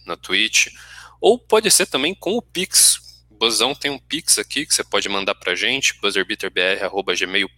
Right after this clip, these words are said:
ponto com, é, que, inclusive, se você mandar uma mensagenzinha lá, a gente lê ao vivo e faz uma gracinha. Você pode pedir pro Heitor fazer uma dancinha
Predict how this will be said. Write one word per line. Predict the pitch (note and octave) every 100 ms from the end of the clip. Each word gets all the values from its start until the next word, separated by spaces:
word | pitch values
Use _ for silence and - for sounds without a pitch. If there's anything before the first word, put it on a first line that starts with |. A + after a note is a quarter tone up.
| _
ponto | - B2+ - -
com, | - A2 C3+ C3+ _ _ - - - _ _ _
é, | - F#2 F2+ E2+ - _
que, | - - B2+ D3
inclusive, | B2 E3+ D#3 C3 D#3+
se |
você | -
mandar | E3 B2+
uma | A#2+ A#2
mensagenzinha | A2 - G#2 G2 G2 F#2 G#2 G#2+
lá, | G2 A2+
a | C#3+
gente | C3+ C3+ -
lê | A#2
ao | A2 G2+
vivo | - A#2 A#2
e | A2+ A2 F#2+ D#2+ D#2 _ - -
faz | - F#2
uma | F#2+
gracinha. | F#2 F2 - - A2 A#2 G2+
Você | - -
pode | F#2 F2
pedir | F#2+ F2
pro | -
Heitor | F2 - F2+
fazer | F2+ F2
uma | F2
dancinha | F2 D#2+ - - G2+ A2+